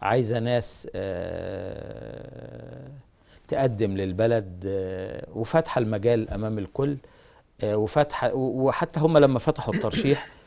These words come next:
آه، الموضوع كان ماشي بحيادية جدا، آه، و-، و-، و-، و-، وكان كل شيء ماشي ب-، ب-، ب-، بالقانون،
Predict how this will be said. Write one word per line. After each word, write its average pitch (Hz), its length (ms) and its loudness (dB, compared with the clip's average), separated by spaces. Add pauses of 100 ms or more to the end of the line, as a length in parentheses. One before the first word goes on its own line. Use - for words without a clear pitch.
(320)
آه، 92 1300 -6 (1300)
الموضوع 120 400 2
كان 107 180 -2
ماشي 107 300 -2
بحيادية 95 520 0
جدا، 104 480 0 (680)
آه، 92 1000 -4
و-، 107 1200 -4 (2250)
و-، 123 140 2
و-، 127 380 2
و-، - 340 4
وكان 147 240 2
كل 175 300 6
شيء 170 200 4
ماشي 151 420 6
ب-، 110 80 0
ب-، 110 580 4
ب-، 127 200 -2
بالقانون، 131 680 6